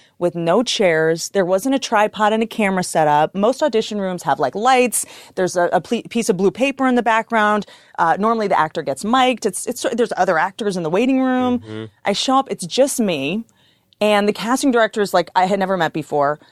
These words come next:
Speaker 1: is kind of frazzled and, like, forcing me to, like, read this thing and is just filming me with a camera in her hand. Like, there, I've never had an audition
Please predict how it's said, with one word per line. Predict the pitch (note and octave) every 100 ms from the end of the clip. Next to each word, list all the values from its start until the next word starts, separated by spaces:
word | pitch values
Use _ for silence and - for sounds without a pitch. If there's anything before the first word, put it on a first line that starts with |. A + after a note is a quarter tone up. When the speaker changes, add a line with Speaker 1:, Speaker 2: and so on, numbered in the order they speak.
| _ _
Speaker 1:
is | G3 G3+
kind | A3+
of | G#3+
frazzled | G#3 D#3+ F3+ F3 F3
and, | D#3+
like, | E3+
forcing | - G3+ A3 A3+
me | F#3+
to, | F3
like, | E3 F3
read | F3 G3
this | E3 -
thing | E3+ D#3 D3+
and | F#3 F#3
is | -
just | G#3 -
filming | A3 A#3 A#3 G#3
me | F#3 E3+
with | F3+
a |
camera | F3 - F#3+ F#3+ F3
in |
her | D#3 C#3
hand. | D3 D3+ - -
Like, | F3+ F3
there, | G#3+ -
I've | G3 G3
never | G#3 A3+
had | A#3
an | A3
audition | G3 F#3 F#3 F3 D#3+